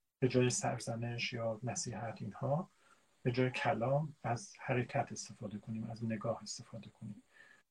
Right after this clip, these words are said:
در آغوش کشیدن به عنوان مثال، نوازش کردن و نگاه کردن. بعد در نهایت بهش کمک کنیم که تخلیه انجام بده، اون احساساتش رو، تجربه رو دوباره تجربه کنه تا بتونه براش کنترل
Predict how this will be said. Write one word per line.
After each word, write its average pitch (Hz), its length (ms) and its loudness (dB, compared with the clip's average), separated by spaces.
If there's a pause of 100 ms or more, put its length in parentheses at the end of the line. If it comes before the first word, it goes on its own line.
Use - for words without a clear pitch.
(120)
در 123 160 8
آغوش 107 280 2
کشیدن 127 480 -2
به 143 80 0
عنوان 131 240 -2
مثال، 127 400 -4
نوازش 107 560 -2
کردن 151 680 -2 (800)
و 139 200 8
نگاه 120 360 -2
کردن. - 360 -12 (920)
بعد 151 260 6
در 147 140 10
نهایت 143 520 8 (440)
بهش 131 260 4
کمک 123 300 0
کنیم 147 260 2
که 147 280 0 (340)
تخلیه 123 460 0
انجام 101 400 -2
بده، 104 380 -10
اون 139 180 4
احساساتش 127 600 -2
رو، 127 280 -2
تجربه 117 460 -2
رو 123 140 2
دوباره 110 360 0
تجربه - 500 -8
کنه 170 360 -4 (140)
تا 143 120 -4
بتونه 139 380 -2
براش 123 300 0
کنترل - 500 -6